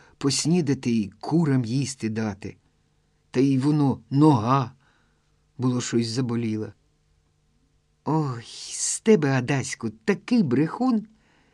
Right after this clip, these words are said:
як з мене попадя", — сказала Єва. "Іди вже,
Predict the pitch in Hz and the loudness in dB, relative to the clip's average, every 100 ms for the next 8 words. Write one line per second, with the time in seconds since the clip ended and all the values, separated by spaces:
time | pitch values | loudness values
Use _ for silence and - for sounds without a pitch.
0 | _ _ 135 165 131 143 220 240 180 156 | _ _ 4 4 4 2 4 4 2 0
1 | 160 127 82 82 _ _ _ - 107 101 | 0 -2 -4 -10 _ _ _ -12 -8 -6
2 | 95 78 80 - _ _ _ _ _ _ | -6 -8 -10 -16 _ _ _ _ _ _
3 | _ _ - 208 202 254 214 147 131 110 | _ _ 4 6 8 8 8 8 2 -2